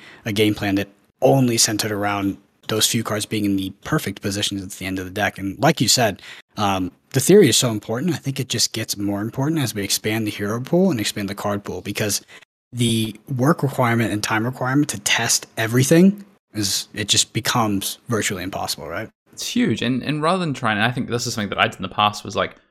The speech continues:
Speaker 2: just throw stuff at a wall and see what sticks, you know, try as many things
Speaker 1: Yeah.
Speaker 2: as possible. And really,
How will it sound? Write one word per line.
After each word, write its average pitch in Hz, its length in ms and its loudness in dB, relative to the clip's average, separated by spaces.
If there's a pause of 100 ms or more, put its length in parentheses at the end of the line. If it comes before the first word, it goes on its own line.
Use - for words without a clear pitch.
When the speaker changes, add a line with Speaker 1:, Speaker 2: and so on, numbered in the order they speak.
(140)
Speaker 2:
just - 180 -6
throw 104 360 2
stuff 101 280 0
at - 60 -4
a 95 40 0
wall 92 320 -4
and 104 100 -10
see 104 100 0
what 80 140 -2
sticks, - 360 -4
you 92 80 -4
know, 92 60 -4
try 104 280 6
as 107 120 2
many 104 240 0
things 107 140 0
Speaker 1:
Yeah. 87 100 2
Speaker 2:
as - 100 -2
possible. 101 460 -2 (480)
And 123 160 2
really, 110 460 0